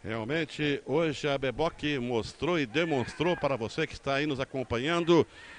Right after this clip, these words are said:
nesta Superliga Ouro, que estamos aqui no map Esportes levando para você na primeira partida, quando estamos ainda nos acréscimos, o porquê que está ganhando. Realmente, é aquilo que eu te falei, ô, Thiago Lousada,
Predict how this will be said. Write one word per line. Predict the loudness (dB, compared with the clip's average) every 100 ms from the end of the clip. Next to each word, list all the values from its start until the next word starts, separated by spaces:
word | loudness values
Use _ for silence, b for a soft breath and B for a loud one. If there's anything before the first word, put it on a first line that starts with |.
| B 0
nesta | 2 2
Superliga | 0 0 2 2 2 4
Ouro, | 4 4 2
que | 0
estamos | -4 -2 -2 -2
aqui | -2 -2
no | -2
map | -2 -2 -2 -4 -6 -6
Esportes | -6 -2 2 2 2 -2
levando | 0 -2 -4 -4
para | -4
você | -4 -2 0
na | -2
primeira | -4 0 2 4
partida, | 2 2 2 6 4 2 B B B B -2
quando | 2 2 2
estamos | 0 -2 -2 -2
ainda | -2 -2
nos | -2 -4
acréscimos, | -2 0 0 -2 -2 -2 -4 -10 B B B -6
o | -2
porquê | 0 0 0 -2
que |
está | 0 -2
ganhando. | 0 0 0 -2 -2
Realmente, | 0 0 0 -2 -2 -2 -2 B B -20 -20 -2
é | 2
aquilo | 4 2 2
que | 0
eu |
te | 0
falei, | -2 2 2 2
ô, | 0 -2 -4 -6 -6 -4
Thiago | -2 -2
Lousada, | -2 -2 -2 -6